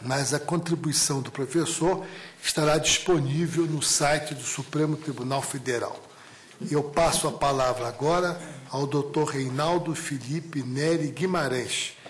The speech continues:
que é representante do Departamento de Assistência Farmacêutica do Ministério da Saúde.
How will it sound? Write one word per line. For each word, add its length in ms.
que 140
é 60
representante 1040
do 140
Departamento 1000
de 140
Assistência 640
Farmacêutica 1000
do 160
Ministério 540
da 100
Saúde. 680